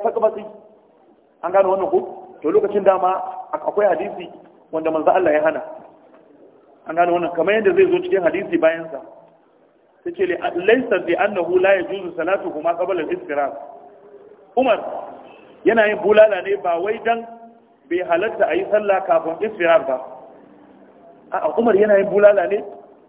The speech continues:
saboda saddu zari'a. Lizalika lam yunkir ala, ala rajul, a, salatahu ba'da al-asr mubasharatan.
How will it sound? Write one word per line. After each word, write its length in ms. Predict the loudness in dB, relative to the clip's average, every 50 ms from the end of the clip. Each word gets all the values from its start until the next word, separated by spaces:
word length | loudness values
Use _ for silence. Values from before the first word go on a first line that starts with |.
| _ _
saboda 280 | -6 -4 -2 -2 -4 -2 0
saddu 240 | 0 0 0 0 -2
zari'a. 360 | -2 -2 -2 0 -2 -2 -4 -6 -8 -12 -18 -20 -20 -20 -20 -20 -20 _ _ _ _ _ -20 _ -20 -20 -20 -20 _ _ _ _ _ _ _ _ _ _ _ -10
Lizalika 500 | -4 2 4 4 4 4 2 -4 -4 -2
lam 220 | -2 -2 -2 -2
yunkir 380 | -4 -8 -8 -8 -6 -6 -6 -2 0
ala, 300 | 0 2 2 2 0 -2 -4 -8 -12 -14 -16 -18 -16 -6 -4
ala 200 | -2 0 0 0
rajul, 320 | 0 0 -2 0 -2 -2 -2 -6 -14 -16 -20 -20 -20 -20 -20 -20 _ _ _ _ _ -2
a, 80 | 0 2 2 0 0 -2 -6 0 2
salatahu 580 | 4 4 6 6 4 4 2 -2 -4 -4 -6 -8 -10 -16 -20 -20 -20 -20 _ _ -4
ba'da 240 | -2 -2 -2 -2
al-asr 320 | -4 -4 -4 -4 -4 -4 -6
mubasharatan. 600 | -4 -2 -2 -2 0 0 -2 -4 -4 -6 -8